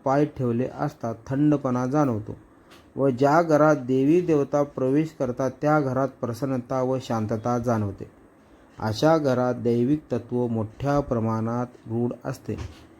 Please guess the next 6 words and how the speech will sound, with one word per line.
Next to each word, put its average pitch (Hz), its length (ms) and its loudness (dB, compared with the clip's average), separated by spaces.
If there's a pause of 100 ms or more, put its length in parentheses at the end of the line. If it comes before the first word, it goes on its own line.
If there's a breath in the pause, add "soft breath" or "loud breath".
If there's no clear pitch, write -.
(300)
त्या 127 220 4
घरात 127 400 -4
आनंदच 120 560 -2
आनंद 120 380 -2
नांदत 113 480 -2 (140)
असतो. - 400 -6